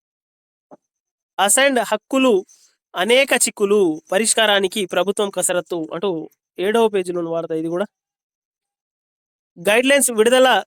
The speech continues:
చేసిన తర్వాత అమలుపై స్పష్టత. పెద్ద చేతుల్లోకి, పెద్దల చేతుల్లోకి వెళ్ళిన పేదల భూములు,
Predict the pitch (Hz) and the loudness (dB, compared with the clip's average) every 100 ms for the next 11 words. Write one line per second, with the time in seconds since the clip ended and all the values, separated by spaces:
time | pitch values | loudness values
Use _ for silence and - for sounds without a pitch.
0 | _ _ _ - 214 233 254 226 196 202 | _ _ _ -2 2 2 2 2 2 2
1 | 214 208 202 175 - 160 196 220 202 220 | 2 2 0 -2 -6 -4 0 0 2 0
2 | 170 - - - 185 185 - 220 214 160 | 0 -4 -8 -4 -2 -2 0 0 0 -2
3 | _ - _ _ _ _ _ _ _ _ | _ -20 _ _ _ _ _ _ _ _
4 | _ - 214 208 247 - 226 240 226 220 | _ -6 -4 0 2 2 0 0 2 2
5 | 202 - _ _ 202 214 269 247 240 240 | 0 -10 _ _ -2 2 4 4 2 0
6 | 240 233 220 226 196 220 233 220 170 - | 2 2 2 0 0 2 2 2 0 -8
7 | _ _ _ _ 196 214 233 226 185 190 | _ _ _ _ 2 4 4 2 2 0
8 | 180 185 | 0 0